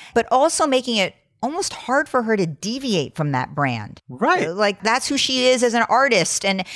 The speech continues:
Speaker 1: it making it hard for her to go to rehab or get herself straightened out because it's almost like this is part of her selling point.
Speaker 2: And if you, if you already have an unstable sense of self, as you mentioned, if you have every paper in the country, in the world, telling you this is who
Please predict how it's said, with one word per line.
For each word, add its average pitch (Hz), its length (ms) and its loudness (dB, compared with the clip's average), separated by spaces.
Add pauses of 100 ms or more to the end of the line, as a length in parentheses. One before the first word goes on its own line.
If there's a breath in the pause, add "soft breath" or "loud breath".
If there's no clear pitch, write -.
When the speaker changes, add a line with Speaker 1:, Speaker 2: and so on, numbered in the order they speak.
(160 loud breath)
Speaker 1:
it 226 140 0
making 294 260 0
it 254 100 2
hard 311 360 2
for 240 160 2
her 202 100 4
to 185 80 2
go 165 320 2
to - 220 0
rehab 170 600 2
or 165 120 -2
get 180 180 2
herself 165 300 2
straightened 151 420 -2
out 151 240 4
because 180 340 0 (220 loud breath)
it's - 140 -4
almost 247 240 0
like 220 160 0
this 254 160 -4
is 247 100 -6
part 226 300 0
of 226 100 0
her 190 120 -2
selling 202 440 0
point. - 340 -4
Speaker 2:
And 254 120 4
if 240 100 -4
you, 349 80 4
if 185 140 0
you 294 100 2
already 269 220 6
have 175 100 6
an 160 80 0
unstable 147 480 0
sense 139 260 -4
of 117 120 -8
self, 156 480 4
as 120 340 -6
you 135 260 -10
mentioned, 143 560 0
if 156 160 -6
you 226 200 2
have 220 260 6 (220)
every 190 240 2
paper 180 320 4
in 151 80 0
the 143 80 0
country, 160 440 0
in 131 120 -2
the 120 80 2
world, 135 440 4
telling 160 280 2
you 131 80 0
this 123 180 2
is - 120 0
who 185 140 2